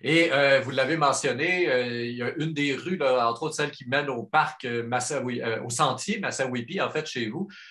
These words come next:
qui, euh, là, ce sont les résidents, là, qui le réclamaient parce qu'il y a eu tout à coup un achalandage monstre. Euh,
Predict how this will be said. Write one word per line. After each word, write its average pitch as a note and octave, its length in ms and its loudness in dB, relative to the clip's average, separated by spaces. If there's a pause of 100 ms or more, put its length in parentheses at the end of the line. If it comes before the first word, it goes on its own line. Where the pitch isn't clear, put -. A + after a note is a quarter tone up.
(200)
qui, A2+ 540 -4
euh, G#2+ 160 -2
là, C#3 160 0
ce A2+ 160 -6
sont C#3 160 0
les B2+ 160 0
résidents, B2+ 580 0
là, A#2 120 -4
qui B2+ 120 -8
le A#2 100 -6
réclamaient B2+ 600 -2
parce - 180 -4
qu'il A2+ 160 -6
y A2 80 -6
a A2+ 40 -6
eu A#2+ 180 -8
tout - 180 -6
à A#2+ 60 0
coup E3+ 200 0
un A#2 160 2
achalandage B2 1040 0
monstre. D3 580 -2
Euh, G#2+ 320 -2